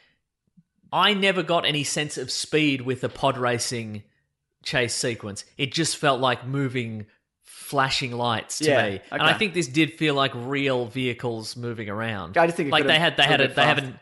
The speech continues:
Speaker 1: they have an interesting model of physics. Like, because they're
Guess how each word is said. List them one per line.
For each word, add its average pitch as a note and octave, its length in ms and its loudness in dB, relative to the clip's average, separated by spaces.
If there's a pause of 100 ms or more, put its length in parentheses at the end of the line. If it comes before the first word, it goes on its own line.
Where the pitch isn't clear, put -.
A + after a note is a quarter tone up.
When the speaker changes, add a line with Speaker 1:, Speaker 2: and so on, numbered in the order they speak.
Speaker 1:
they E3+ 120 4
have E3 100 2
an D3+ 60 -4
interesting B2+ 920 0 (420)
model B2 400 -4
of G#2 80 -6
physics. A2 560 -6
Like, A2+ 220 -8
because B2+ 320 -4
they're A#2 280 0